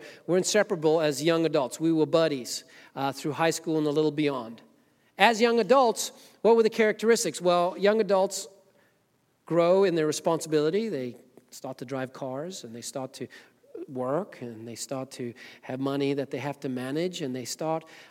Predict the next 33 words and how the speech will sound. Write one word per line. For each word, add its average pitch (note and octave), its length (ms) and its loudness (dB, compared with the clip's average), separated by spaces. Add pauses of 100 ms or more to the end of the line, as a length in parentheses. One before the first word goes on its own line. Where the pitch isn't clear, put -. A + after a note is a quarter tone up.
uh, C3 320 -8
being C#3+ 240 -4
involved C#3+ 560 -2
in C#3 260 -6
more D3 280 0
responsibility C#3+ 680 -4
in C3 60 -6
the B2 80 -10
house C#3+ 480 -8
and C3 100 -8
for - 140 -10
themselves. C3 580 -6
They C3 120 -6
can B2 160 -10
feed D#3+ 260 -2
themselves, D3+ 420 -4
dress D3 260 -6
themselves. D3 500 -4 (260)
Hopefully D3+ 400 -2
they C#3+ 140 -2
can, C3 200 -8 (240)
you C#3+ 80 -2
know, C#3+ 460 -4
start D#3 380 -2
relating D3 540 0
to - 180 -10
other D3 180 -4
people D3+ 380 -2
in C#3+ 40 -2
a C3+ 60 -4
manner C#3 260 -2
that's C3 280 -8
respectful. C3+ 640 -10